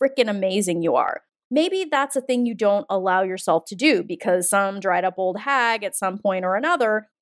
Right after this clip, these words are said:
told you that thinking well of yourself is conceit. Well, let's disabuse you of that bullshit right now.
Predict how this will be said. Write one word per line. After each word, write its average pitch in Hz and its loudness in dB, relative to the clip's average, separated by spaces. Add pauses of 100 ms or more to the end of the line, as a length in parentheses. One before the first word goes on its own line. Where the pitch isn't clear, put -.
told 277 4
you 262 -4
that 220 0
thinking 269 0
well 269 0
of 294 0
yourself 202 -2
is 247 -4
conceit. 311 2 (340)
Well, 370 0
let's 403 -2
disabuse 262 0
you 262 0
of 202 -2
that 185 2
bullshit 202 0
right 170 -2
now. 131 -6